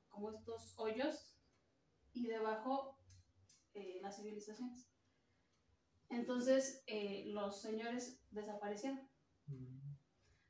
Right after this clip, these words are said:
Speaker 1: Porque se salieron, o sea, hay un camino trazado, y se salieron de ese camino, fue donde encontraron, y unas pirámides, que de hecho las pirámides se podían ver.
Speaker 2: De hecho,
Speaker 1: Pero
Speaker 2: hay
Speaker 1: que ahorita ya
Speaker 2: fotos.
Speaker 1: te metes,
Speaker 2: No, de hecho,
Speaker 1: sí hay
Speaker 2: sí hay
Speaker 1: fotos,
Speaker 2: fotos.
Speaker 1: pero te metes ya como a las coordenadas y ya no te sale.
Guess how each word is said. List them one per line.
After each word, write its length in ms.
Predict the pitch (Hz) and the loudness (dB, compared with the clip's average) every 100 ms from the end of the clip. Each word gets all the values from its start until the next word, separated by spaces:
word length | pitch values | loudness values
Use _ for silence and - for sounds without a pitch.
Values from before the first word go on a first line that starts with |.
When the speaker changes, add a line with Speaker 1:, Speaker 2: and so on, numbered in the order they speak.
| _ | _
Speaker 1:
Porque 260 | 247 233 247 | -2 0 2
se 120 | 247 | 4
salieron, 400 | 247 240 269 269 | 6 8 8 8
o 60 | 262 | 6
sea, 120 | 214 | 4
hay 120 | 220 | 2
un 160 | 247 262 | 4 4
camino 320 | 269 262 269 | 6 6 4
trazado, 540 | 262 254 254 247 269 - - - - - - - | 4 4 4 4 2 -2 -12 -20 -20 -20 -20 -12
y 80 | 220 | -4
se 120 | 220 | -2
salieron 360 | 220 233 233 | 0 0 0
de 80 | 233 | 0
ese 180 | 220 226 | -2 -4
camino, 380 | 220 233 254 262 - | -2 -2 0 -2 -6
fue 120 | 233 | -2
donde 260 | 233 233 220 | 0 2 0
encontraron, 680 | 214 202 208 226 233 262 - - - - | 0 0 0 2 2 2 -2 -20 -12 0
y 100 | 247 | 4
unas 260 | 254 262 | 6 4
pirámides, 680 | - 202 214 220 202 - - - | 2 2 2 2 0 -4 -12 -10
que 100 | 233 | -4
de 80 | 240 | 2
hecho 160 | 262 | 4
las 140 | 240 - | 4 2
pirámides 420 | 233 233 240 247 | 0 2 2 0
se 80 | 247 | -2
podían 380 | 202 208 214 | -2 0 2
ver. 160 | 220 262 262 - _ _ - | 2 0 -2 -12 _ _ 0
Speaker 2:
De 120 | 156 | 2
hecho, 80 | 214 | 6
Speaker 1:
Pero 120 | 240 | 8
Speaker 2:
hay 60 | |
Speaker 1:
que 60 | 247 | 12
ahorita 200 | 262 330 | 12 12
ya 80 | 311 | 12
Speaker 2:
fotos. 140 | 311 | 12
Speaker 1:
te 60 | 302 | 12
metes, 520 | 285 320 381 392 - | 12 10 8 6 2
Speaker 2:
No, 200 | 156 147 | 6 8
de 60 | - | 8
hecho, 80 | 202 | 10
Speaker 1:
sí 60 | 285 | 12
hay 60 | |
Speaker 2:
sí 40 | 330 | 12
hay 40 | |
Speaker 1:
fotos, 380 | 330 330 359 453 466 | 12 10 10 6 4
Speaker 2:
fotos. 220 | 214 - | 0 2
Speaker 1:
pero 300 | 262 240 226 | 4 4 2
te 100 | 233 | 0
metes 320 | 226 254 277 269 | 0 4 4 6
ya 140 | 262 | 4
como 180 | 277 247 | 6 4
a 80 | 208 | 4
las 200 | 202 - | 0 -2
coordenadas 680 | 214 214 214 220 240 240 - | -2 0 2 2 0 -4 -2
y 60 | |
ya 80 | 208 | 0
no 120 | 415 | 0
te 100 | 403 | -2
sale. 200 | - - | -12 -16